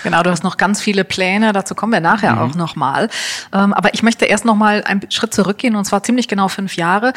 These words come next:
Speaker 1: Das ist auch deshalb so besonders, weil du vor fünf Jahren etwas getan hast, was, denke ich,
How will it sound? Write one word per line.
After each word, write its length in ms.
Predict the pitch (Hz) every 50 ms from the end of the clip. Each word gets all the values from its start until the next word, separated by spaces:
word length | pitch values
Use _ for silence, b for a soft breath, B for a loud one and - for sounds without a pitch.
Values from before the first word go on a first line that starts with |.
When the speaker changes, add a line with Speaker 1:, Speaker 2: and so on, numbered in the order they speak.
| B B B B B
Speaker 1:
Das 160 | B 202 196 262
ist 140 | 254 -
auch 140 | 254 214 -
deshalb 420 | - - 262 - - - 196 160 -
so 100 | - 160
besonders, 600 | 147 160 147 156 156 175 196 214 233 226 - -
weil 180 | 196 196 190 185
du 220 | 175 220 240 -
vor 200 | - - - 208
fünf 320 | - - 233 247 269 - -
Jahren 180 | 214 202 196
etwas 340 | - - - - 190 160 -
getan 640 | - 180 - - - 170 170 170 180 202 214 208 226
hast, 500 | 247 254 277 320 - - - - - 202
was, 560 | 190 185 202 240 - - - - - - - _ _ _
denke 360 | 175 - 170 175 208 214 240
ich, 420 | 220 - 214 214 208 - - -